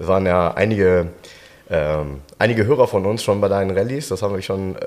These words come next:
öfter gesehen, öfter gehört und, äh, vor allem auch, ähm, war ich ja bei der Night Cruise Rally dabei. Und, ähm, bin dort allerdings aufgekreuzt und, äh, nochmal für alle Hörer, also die Night Cruise Rally,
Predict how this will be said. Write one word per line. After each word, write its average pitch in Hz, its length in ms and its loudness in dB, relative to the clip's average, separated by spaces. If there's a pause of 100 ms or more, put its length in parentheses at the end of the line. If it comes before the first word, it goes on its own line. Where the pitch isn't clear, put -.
öfter 127 300 4
gesehen, 113 360 0
öfter 110 320 -2
gehört 104 440 0
und, 104 320 -6
äh, 101 100 -2
vor 90 180 -4
allem 113 260 0
auch, 113 340 2 (440)
ähm, 90 460 -2 (240)
war 90 240 2
ich - 80 -6
ja 98 80 -2
bei 90 80 4
der 85 100 0
Night 95 160 0
Cruise 139 260 -8
Rally 139 200 -4
dabei. 139 400 0 (880)
Und, 101 460 0
ähm, 90 400 2 (320)
bin 131 140 2
dort 131 160 6
allerdings 113 360 2
aufgekreuzt 123 760 0
und, 82 200 -8
äh, 82 200 -8
nochmal 87 300 -2
für - 180 -4
alle 85 360 0
Hörer, 98 340 2
also 82 180 0
die 78 40 -6
Night 82 200 -2
Cruise 104 280 -6
Rally, 98 360 -2